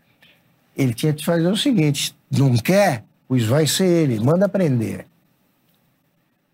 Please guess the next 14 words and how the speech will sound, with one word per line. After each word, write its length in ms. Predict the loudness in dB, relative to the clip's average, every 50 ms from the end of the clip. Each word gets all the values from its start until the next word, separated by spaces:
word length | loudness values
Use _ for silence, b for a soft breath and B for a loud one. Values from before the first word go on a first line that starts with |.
| _ _ _ -2
O 360 | 0 2 4 4 4 4 4
Alexandre 500 | 2 2 2 2 2 2 2 2 0 0
tava 300 | 0 0 0 2 2 2
medindo 500 | 2 2 2 2 2 2 2 2 2 2
a 40 | 0
temperatura 720 | 0 -2 -4 -2 -2 0 0 0 0 0 0 0 0 0 0
da 120 | 0 0
água. 600 | 0 0 0 0 -2 -4 -4 -6 -8 -10 -10 -14 _ _ _ _ _ _ _ _ _ _ _ _ _ _ B B B B B _ -4
Ele 180 | 0 0 2 2
percebeu 600 | 2 2 0 0 0 0 0 0 2 2 0 0
que 100 | 0 0
dava 280 | 0 2 2 2 0 0
pra 160 | 0 0 0
avançar. 640 | 0 0 0 -2 -2 -2 -2 -2 -2 -4 -6 -8 -12